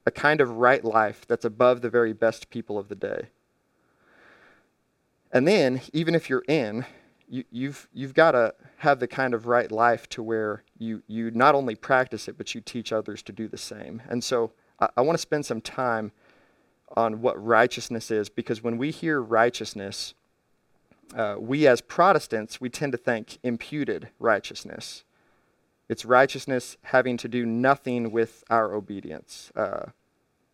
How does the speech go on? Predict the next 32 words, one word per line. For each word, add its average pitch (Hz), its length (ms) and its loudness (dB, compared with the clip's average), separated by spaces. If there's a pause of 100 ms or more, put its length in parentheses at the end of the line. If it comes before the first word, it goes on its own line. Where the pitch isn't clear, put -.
(240)
so 110 180 -2
imputed 165 480 -2
righteousness 135 600 2
is 113 200 -6
like 117 160 2
a 104 60 -4
change 135 460 -4
in 120 80 -4
your 117 100 -2
relationship 107 640 -4
status. - 560 -10 (300)
You 127 140 -4
went 139 200 -2
from 110 220 -4
guilty 147 680 0
to - 140 -8
innocent, 107 460 -6
from 117 260 -2
wrong 139 580 2 (800)
with 139 200 2
God 127 460 4
and 110 180 -6
wrong 127 280 2
standing 123 440 -4
to - 140 -10
right 104 340 -2 (280)
standing. 76 580 -10 (800)
And, 120 260 0
uh, 107 240 4
imputed 175 460 0
righteousness 131 520 4
says 117 380 -2